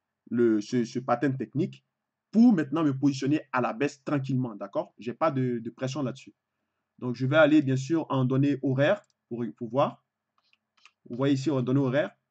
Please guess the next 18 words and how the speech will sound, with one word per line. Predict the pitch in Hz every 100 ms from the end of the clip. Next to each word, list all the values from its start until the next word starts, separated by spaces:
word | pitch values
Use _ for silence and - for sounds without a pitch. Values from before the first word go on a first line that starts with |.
| -
Donc, | - - _ _ _ _ _ _ _ -
encore, | 147 135 190 165 127 - _ _ _ _ _
hein, | 113 156 269 - _ _ _ _
encore, | 123 135 151 139 113 - _ _ _ _ _ _
ce | - 147
qu'on | 143 147
avait | 135 147 139 117 - _ _ _
remarqué | 135 135 135 131 151 123 - - _ _ _ _ _
au | 139 143
niveau | 139 135 147 127 - -
du | 120
gaz | 156 160
naturel, | 143 135 139 131 104 - _ _ _ _ _
au | 143
niveau | 147 147 139 139 131 - _ -
du | 107 143
dollar | 131 156 170 -
américain, | 143 143 135 139